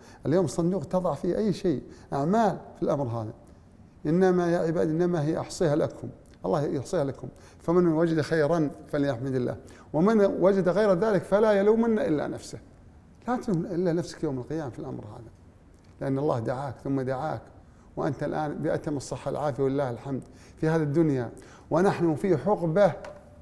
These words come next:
من حقب التاريخ. فالله سبحانه وتعالى منذ بدء الخليق-، الخليقة ومنذ آدم عليه السلام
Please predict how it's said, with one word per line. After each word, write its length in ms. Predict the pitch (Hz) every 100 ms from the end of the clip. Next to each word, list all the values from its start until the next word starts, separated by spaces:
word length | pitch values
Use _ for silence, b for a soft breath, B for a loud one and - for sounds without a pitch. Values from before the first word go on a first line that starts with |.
| - - - - - - -
من 180 | 160
حقب 320 | 143 165 151 135
التاريخ. 680 | - 143 131 139 101 - - - - - - - - - - -
فالله 280 | - 139 156
سبحانه 420 | - 120 143 139
وتعالى 380 | 131 - 139 139
منذ 280 | 180 196 143
بدء 280 | 147 135 147
الخليق-، 600 | - 131 127 - - 131
الخليقة 640 | 131 113 135 120 113 - - - B B B -
ومنذ 400 | 131 143 127 131 -
آدم 340 | 143 131 120
عليه 100 | 123
السلام 480 | 117 - 127 123 117